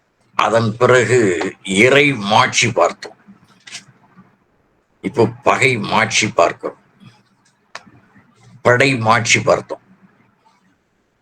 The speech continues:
இந்த எல்லா மாட்சிகளும்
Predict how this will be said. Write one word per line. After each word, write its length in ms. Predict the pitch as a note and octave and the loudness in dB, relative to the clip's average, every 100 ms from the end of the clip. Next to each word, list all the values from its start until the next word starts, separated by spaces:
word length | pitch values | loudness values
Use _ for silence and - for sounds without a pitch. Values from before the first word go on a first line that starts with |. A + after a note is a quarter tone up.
| _ _ _ _ _ _ A#2+ _ _ _ _ _ _ _ _ _ _ _ F3+ _ F#3+ _ _ _ _ _ _ _ _ _ - | _ _ _ _ _ _ _ _ _ _ _ _ _ _ _ _ _ _ _ _ _ _ _ _ _ _ _ _ _ _ -6
இந்த 260 | F#2+ G2+ G2+ F#2 | 0 4 4 6
எல்லா 280 | G2+ B2 C3 A#2+ | 4 4 4 4
மாட்சிகளும் 840 | G#2+ A#2 B2 - C3+ A#2+ B2 C3+ | 2 2 2 0 2 4 4 2